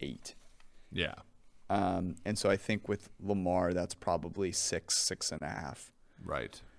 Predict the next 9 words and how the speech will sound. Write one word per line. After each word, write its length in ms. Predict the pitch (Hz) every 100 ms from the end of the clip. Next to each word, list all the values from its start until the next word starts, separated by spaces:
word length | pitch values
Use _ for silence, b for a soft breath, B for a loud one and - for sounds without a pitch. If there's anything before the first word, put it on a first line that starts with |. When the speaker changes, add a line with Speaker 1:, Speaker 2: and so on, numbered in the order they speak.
| b b b b -
Speaker 1:
Difference. 500 | 104 107 120 - -
Um, 520 | 110 110 98 92 101 - -
so, 320 | - 95 92 - -
so 200 | 98 98
plus 320 | 107 101 -
one 140 | 101
and 100 | 95
a 20 |
half. 380 | 101 98 113 -